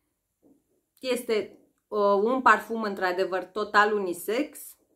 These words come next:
Nu știu, recenzii și păreri la adresa lui au tot fost în YouTube, pe YouTube.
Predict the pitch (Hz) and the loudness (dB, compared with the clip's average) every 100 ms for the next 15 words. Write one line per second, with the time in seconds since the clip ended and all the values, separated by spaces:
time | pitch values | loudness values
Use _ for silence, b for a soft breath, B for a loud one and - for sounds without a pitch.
0 | _ _ _ _ _ _ _ _ _ _ | _ _ _ _ _ _ _ _ _ _
1 | _ _ 214 262 262 180 151 - _ _ | _ _ -2 0 2 0 -4 -6 _ _
2 | _ _ 147 226 247 240 - 277 269 254 | _ _ -6 -2 -2 -2 2 4 2 0
3 | - 233 226 220 226 220 208 202 202 208 | -8 -6 -4 0 0 2 2 4 2 -2
4 | 208 208 196 202 196 - 196 196 190 220 | -2 -2 0 2 0 0 0 0 0 -2
5 | 220 - 202 202 - 170 180 254 302 285 | -4 -4 -4 -4 -6 -4 -2 -2 -2 -2
6 | 285 - - _ _ _ - 190 170 175 | -2 -4 -14 _ _ _ -4 -2 0 0
7 | 233 302 285 277 | 0 -2 -2 -4